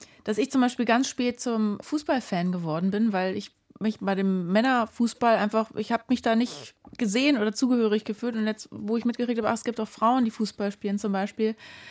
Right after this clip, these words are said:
da hat man so einen Andockpunkt. Ähm, um jetzt nochmal auf dieses Spielzeugthema oder auch auf die Industrie dahinter zurückzukommen,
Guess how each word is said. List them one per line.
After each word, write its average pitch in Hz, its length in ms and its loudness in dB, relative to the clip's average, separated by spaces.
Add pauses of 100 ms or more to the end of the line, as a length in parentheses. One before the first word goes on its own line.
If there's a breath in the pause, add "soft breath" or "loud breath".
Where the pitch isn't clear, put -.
(140 loud breath)
da - 80 0
hat 208 100 2
man 214 120 6
so 214 80 4
einen 208 80 2
Andockpunkt. 214 920 0 (440 loud breath)
Ähm, 202 400 4
um 214 100 6
jetzt 220 140 4
nochmal 226 160 6
auf 208 80 -2
dieses 196 240 -2
Spielzeugthema 202 1080 2
oder 185 200 0
auch 196 100 -8
auf 190 160 -10
die - 160 -8
Industrie 202 480 -2
dahinter 220 580 2
zurückzukommen, 208 880 -2